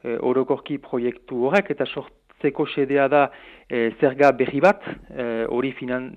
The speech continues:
finantzatzeko. Horrek, e, eragina izanen du, e, gure lujalde elkargoen, e, gaitasunean beste proiektuetan, e, inbertitzeko. Eta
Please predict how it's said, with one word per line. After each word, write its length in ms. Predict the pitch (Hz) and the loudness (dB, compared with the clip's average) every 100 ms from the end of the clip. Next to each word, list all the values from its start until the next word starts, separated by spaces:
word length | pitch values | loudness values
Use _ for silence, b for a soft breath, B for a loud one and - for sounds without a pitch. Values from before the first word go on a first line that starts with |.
| - | -12
finantzatzeko. 720 | 127 120 - - 135 190 214 B B B B B - | -10 -10 -12 -6 -2 -2 -2 B B B B B -10
Horrek, 460 | - 147 180 175 151 | 2 8 8 8 6
e, 400 | 127 135 135 127 123 120 120 120 117 120 | 6 6 4 4 4 4 4 2 2 4
eragina 460 | 139 156 160 170 165 | 6 6 2 2 0
izanen 480 | 147 147 143 147 156 | 2 0 0 -2 0
du, 220 | 175 151 B B B - | 0 -2 B B B -12
e, 200 | - 123 | -2 -2
gure 580 | 123 131 131 156 170 160 | -2 -6 -8 2 6 6
lujalde 460 | 147 139 156 147 156 | 4 2 4 6 6
elkargoen, 760 | 131 - 147 147 139 151 160 139 | 6 4 2 2 4 6 6 4
e, 420 | 123 120 120 123 123 | 0 0 0 0 2
gaitasunean 800 | 139 143 147 - 151 156 151 123 | 4 4 2 0 -2 0 2 2
beste 300 | 165 - 170 | 2 2 -2
proiektuetan, 800 | 151 143 - - 139 143 123 113 | 0 0 -2 -4 0 0 -2 -4
e, 120 | 117 123 | -6 -8
inbertitzeko. 720 | 117 113 107 - - 123 214 233 B B B B B - | -10 -8 -8 -8 -8 -6 -4 -4 B B B B B -2
Eta 260 | 131 165 | 4 6